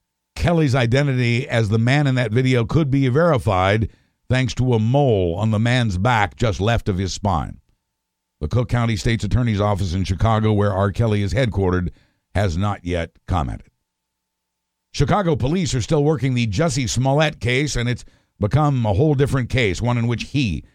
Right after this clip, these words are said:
is now the prime suspect. The young gay African-American actor is now charged with two felonies, filing a false police report, and creating a disturbance. And this morning, he's turned himself in and is now under arrest.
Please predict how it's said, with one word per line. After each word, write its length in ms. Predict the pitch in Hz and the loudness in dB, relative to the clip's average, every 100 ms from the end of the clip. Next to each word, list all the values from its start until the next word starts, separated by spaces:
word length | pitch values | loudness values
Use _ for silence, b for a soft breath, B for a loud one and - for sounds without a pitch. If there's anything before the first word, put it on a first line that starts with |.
| b | b
is 220 | - 90 78 | -2 0 2
now 240 | 101 90 | 2 0
the 260 | 87 113 107 | 0 0 0
prime 400 | - 110 95 82 | 0 0 0 0
suspect. 560 | 107 - - 58 - - _ _ _ _ _ | 0 -2 -6 -10 -14 -20 _ _ _ _ _
The 80 | - | -4
young 320 | 113 127 131 | 0 0 0
gay 280 | 104 110 117 | 0 2 2
African-American 760 | 113 110 113 113 107 113 110 113 | 0 -2 -2 -2 0 0 0 -2
actor 320 | 113 101 120 | -2 -2 -2
is 120 | 110 | 0
now 200 | 107 117 | 0 -2
charged 380 | 117 117 117 107 | -2 0 0 0
with 220 | 107 87 | -2 -4
two 240 | - 139 123 | -2 -2 0
felonies, 520 | 123 107 101 107 117 B B - | 0 0 0 -2 -4 B B -2
filing 340 | 117 139 131 | 2 2 2
a 60 | 123 | 0
false 300 | 127 127 - | 2 0 0
police 340 | 123 120 110 | -2 -2 -2
report, 320 | 113 87 117 | -4 -2 -2
and 300 | 120 120 135 110 B | 2 2 0 -4 B
creating 480 | - 127 120 120 117 | -6 0 2 2 0
a 40 | 110 | 0
disturbance. 580 | 110 - 110 87 71 - _ - | 0 0 0 0 -6 -16 _ -4
And 100 | 98 | -2
this 160 | 98 | 0
morning, 340 | 123 131 139 123 B | 0 0 0 -4 B
he's 180 | 113 107 | -4 0
turned 240 | 131 135 | 0 2
himself 400 | 127 95 127 110 | 2 2 0 0
in 220 | 120 120 B - | 0 0 B -6
and 140 | 95 | -4
is 140 | 107 101 | -2 0
now 240 | 113 117 | 0 0
under 240 | 101 104 | 0 0
arrest. 540 | 90 87 71 58 - | 2 0 0 -6 -12